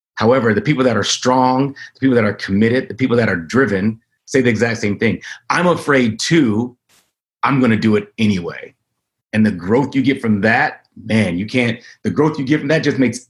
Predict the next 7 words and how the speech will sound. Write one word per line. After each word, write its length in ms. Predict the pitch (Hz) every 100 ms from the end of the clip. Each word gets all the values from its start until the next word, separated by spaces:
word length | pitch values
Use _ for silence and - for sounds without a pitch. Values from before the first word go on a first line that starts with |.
| -
everything 560 | 196 160 185 - 143 143
else 280 | 143 151
in 140 | - 127
your 120 | 123
life 280 | 117 117 117 _
easier, 480 | 117 120 92 73 58 _ _ _ _ _ _ _ _ _ _
right? 280 | 80 101